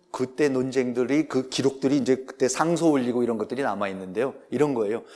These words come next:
예를 들어서 전라도, 경상도에까지만 막고, 지금의 삼팔선 같은 데겠죠. 그 정도에서 막아서 남부에만 내버려 두려도 절대 안 된다.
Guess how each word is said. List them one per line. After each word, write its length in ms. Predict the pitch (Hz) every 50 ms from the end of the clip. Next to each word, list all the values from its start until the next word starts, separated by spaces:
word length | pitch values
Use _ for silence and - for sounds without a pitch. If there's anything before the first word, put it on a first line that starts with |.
| - - - - - - _ _ _ _ _ -
예를 280 | 120 127 143 156 165 160
들어서 420 | 151 151 147 143 139 175 190 190
전라도, 580 | - - 120 117 131 139 143 139 127 135 147 143
경상도에까지만 1800 | 143 131 117 123 127 131 135 123 120 120 113 117 113 117 127 143 170 180 - - - - - - - - 165 165 - 180 170 170 151 143 139 139 131
막고, 800 | 95 90 - - - - 123 104 98 107 117 101 - - - _ _ -
지금의 340 | - - - - 131 139 135
삼팔선 460 | - - 170 - 170 143 - - 131
같은 260 | 123 123 - - 185
데겠죠. 360 | - 117 104 95 90 - 131 - - - - - - - - -
그 120 | - 151
정도에서 380 | 165 175 165 156 147 139 190 175
막아서 440 | - - 107 107 117 123 123 170
남부에만 880 | 160 - - 113 127 123 143 147 143 139 135 123 113 113 - - 104 - -
내버려 400 | 107 110 107 117 127 117 117 113
두려도 580 | - 113 101 107 104 101 95 92 131 147 151
절대 320 | - - 107 101 - - 165
안 120 | 120 92
된다. 360 | 90 92 80 82 98 95 -